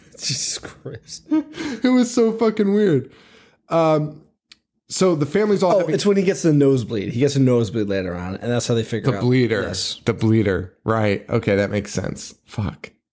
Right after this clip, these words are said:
Speaker 2: Dude, I can't believe I did not piece that together <laughs> until just now. Um, so they're having a big old family dinner with a police officer. <laughs> Having a good old time in the dark.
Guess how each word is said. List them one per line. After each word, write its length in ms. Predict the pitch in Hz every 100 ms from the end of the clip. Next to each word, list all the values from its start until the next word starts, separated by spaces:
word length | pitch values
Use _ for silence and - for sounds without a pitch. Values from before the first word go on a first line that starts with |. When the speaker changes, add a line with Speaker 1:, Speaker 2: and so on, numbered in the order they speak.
| _ -
Speaker 2:
Dude, 180 | 160 156
I 120 | 135
can't 200 | 190 185
believe 160 | 160 139
I 40 |
did 140 | 123
not 220 | 117 113 -
piece 200 | 120 110
that 140 | 110
together 280 | 101 104 98
<laughs> 0 |
until 280 | 98 - 151
just 420 | 147 - - - -
now. 80 | - - - _ _ _ - - 220 214 208 190 131
Um, 460 | 185 180 165 143 131 - _ _ _ _ _ _ _ _
so 140 | -
they're 100 | 180
having 220 | 175 208 180
a 40 |
big 300 | 131 117 185
old 200 | 175 165
family 380 | - 151 147 139
dinner 280 | 127 123 123
with 120 | 117
a 40 |
police 340 | 113 - 113 104
officer. 680 | 107 110 98 - 131 113 - _ _ _
<laughs> 260 | _ _
Having 200 | - 120
a 40 | 123
good 140 | 107
old 180 | 110 104
time 220 | - 104
in 60 | 101
the 80 | 98
dark. 400 | 101 95 98